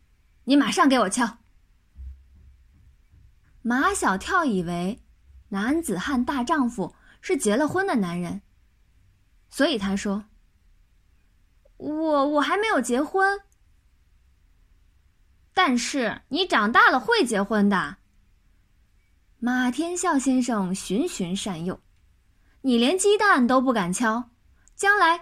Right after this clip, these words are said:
谁愿意和你结婚呀？”马小跳想想也是，海马张达就是因为敢在鸡蛋，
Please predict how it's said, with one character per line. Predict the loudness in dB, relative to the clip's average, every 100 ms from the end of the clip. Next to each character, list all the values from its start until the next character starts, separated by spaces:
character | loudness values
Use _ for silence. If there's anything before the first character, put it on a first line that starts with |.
| -8 -6
谁 | 2 4 6
愿 | 4 2
意 | 0
和 | 0 -2
你 | -2
结 | 0 -2
婚 | 0 0
呀？” | 0 -2 -6 _ _ _ _ _ _ _ _ _ _ _ _ _ _ _ _ _ _ _ _ _ _
马 | -8 -6 -2
小 | 0 0
跳 | 0 0 0 -2
想 | -2 -2
想 | -2 -2
也 | -4 -4
是， | -10 -8 -10 _ _ _ _ _ _ _ _
海 | -6 -4 -2
马 | -2 -2
张 | -4 -4
达 | -2 -2 -2 -8 -20 -4
就 | -2 2
是 | 2
因 | 4
为 | 2
敢 | 0 -2 -2
在 | -2 -2
鸡 | -2 0
蛋， | 0 -4